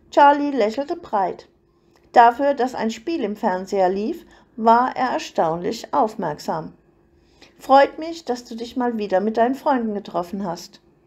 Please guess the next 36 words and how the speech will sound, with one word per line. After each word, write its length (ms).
„Mich 380
auch.“ 360
Ich 140
schlenderte 480
in 120
die 120
Küche 340
und 100
sah 120
nach, 340
ob 140
es 100
dort 300
etwas 420
zu 140
essen 320
gab. 280
Leider 440
hatte 260
Charlie 380
sein 240
Geschirr 260
schon 180
abgewaschen. 800
Ein 180
paar 160
Minuten 460
stand 300
ich 100
herum 260
und 120
starrte 460
auf 120
den 180
hellen 360
Fleck, 340